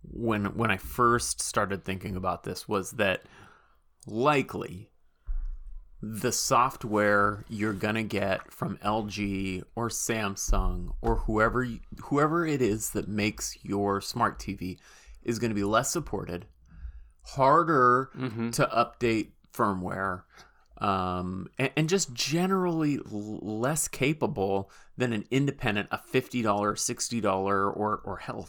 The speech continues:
Speaker 1: twenty-five dollar Fire Stick. You, you know, Amazon can just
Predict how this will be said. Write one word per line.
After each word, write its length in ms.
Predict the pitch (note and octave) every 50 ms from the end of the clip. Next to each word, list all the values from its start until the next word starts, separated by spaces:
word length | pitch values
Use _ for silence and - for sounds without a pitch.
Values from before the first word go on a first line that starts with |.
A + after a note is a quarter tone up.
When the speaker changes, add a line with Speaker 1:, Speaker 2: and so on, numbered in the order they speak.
| - -
Speaker 1:
twenty-five 760 | - - - A#2+ A#2 A#2+ A2 G2 - G#2+ G2+ G#2+ A2+ G#2 -
dollar 480 | G2 F#2 F2+ F2+ F#2 F#2+ F#2+ G2 F#2+ - - - - - - -
Fire 440 | _ - - - A#2+ C#3 C#3+ B2+ A2+
Stick. 420 | A2+ - - - G#2 G2+ G2 - - - - - _ _ -
You, 300 | - - - C3+ C3+ B2+ -
you 120 | A#2+ B2
know, 160 | A#2 A2 - - -
Amazon 420 | B2+ D3 E3+ F3 D#3 E3 D#3+ D#3
can 240 | D3+ - C#3 A2+ G#2
just 420 | - - C3+ B2 B2 - - -